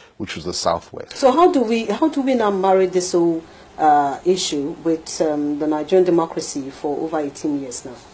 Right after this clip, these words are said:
Speaker 1: Had it not been for that single event, that is the s-, June twelfth struggle, which was essentially the struggle against military rule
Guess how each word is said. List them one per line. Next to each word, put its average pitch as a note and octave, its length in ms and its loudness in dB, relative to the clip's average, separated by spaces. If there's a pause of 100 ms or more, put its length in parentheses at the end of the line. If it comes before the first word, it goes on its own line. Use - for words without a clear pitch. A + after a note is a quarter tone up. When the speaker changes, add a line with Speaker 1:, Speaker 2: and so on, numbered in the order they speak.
(160)
Speaker 1:
Had D3 280 0
it F#3 120 4
not D3+ 280 2
been C#3+ 220 2
for G#2 200 0
that A#2 300 0
single G#2+ 420 -2
event, E2+ 480 -6
that A#2+ 160 4
is G2+ 160 -6
the G2+ 60 -8
s-, - 160 -10
June C3+ 340 4
twelfth G#2 400 2
struggle, D#2+ 560 -4 (380)
which C#3+ 180 0
was A#2+ 140 0
essentially D3+ 540 2
the G#2 120 -2
struggle B2 640 0 (320)
against A#2 520 -2
military A#2 720 0
rule G#2+ 380 0